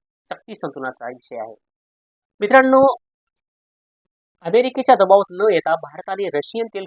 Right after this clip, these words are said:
खरेदी सुरू ठेवण्याचा निर्णय घेतला आहे. यामुळे भारताने जगाला एक स्पष्ट संदेश दिलाय, भारत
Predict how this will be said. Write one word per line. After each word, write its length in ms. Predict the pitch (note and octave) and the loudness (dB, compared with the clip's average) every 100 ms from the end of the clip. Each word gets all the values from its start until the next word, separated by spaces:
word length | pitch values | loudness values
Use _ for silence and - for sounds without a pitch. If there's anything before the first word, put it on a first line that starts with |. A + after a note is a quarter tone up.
| E3+ | -10
खरेदी 200 | D3+ D#3+ | -10 -10
सुरू 220 | - E3 | -10 -12
ठेवण्याचा 380 | D#3 C#3+ C#3 C#3 | -10 -10 -10 -8
निर्णय 300 | C3+ C3+ C#3+ | -8 -6 -6
घेतला 360 | _ F3+ G3+ | _ 0 4
आहे. 220 | C3+ C3 C#3 _ _ _ _ | 4 2 -20 _ _ _ _
यामुळे 360 | C#3 D3 D3+ D3+ | -2 -2 -2 -4
भारताने 480 | B2+ B2+ - C3 B2+ | -6 -12 -12 -16 -14
जगाला 240 | B2 B2+ B2+ | -8 -6 -8
एक 120 | - | -10
स्पष्ट 360 | D3+ - A#3+ B3 | -16 -6 -4 -2
संदेश 340 | - F3+ D#3 C#3+ | -2 0 -2 -6
दिलाय, 220 | C#3+ C#3 C#3 _ _ _ | -6 -6 -6 _ _ _
भारत 340 | - F#3 F#3 | 0 4 6